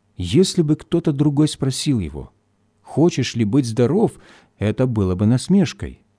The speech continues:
Но эти слова, сказанные Христом, были первым лучом, проникшим в мрачную жизнь больного.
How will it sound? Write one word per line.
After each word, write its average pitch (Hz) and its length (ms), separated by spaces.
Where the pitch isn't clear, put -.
Но 131 340
эти 156 240
слова, 135 480
сказанные 120 640
Христом, 151 640
были 151 340
первым 185 560
лучом, 165 540
проникшим 123 800
в 95 140
мрачную 107 680
жизнь 87 540
больного. 82 680